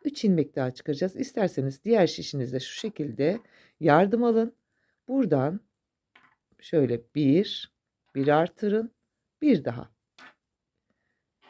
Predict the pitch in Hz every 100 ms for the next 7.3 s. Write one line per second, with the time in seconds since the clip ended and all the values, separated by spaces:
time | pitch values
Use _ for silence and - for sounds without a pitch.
0 | _ - 320 - 185 147 196 - 143 120
1 | - - 113 - - 131 123 - _ 196
2 | - 254 220 220 220 - - 131 127 143
3 | 151 160 - 214 240 220 220 - 214 202
4 | 196 - 170 170 165 156 151 185 196 -
5 | 233 _ - - 202 - 151 143 - -
6 | - - _ - - - _ - - -
7 | - - 139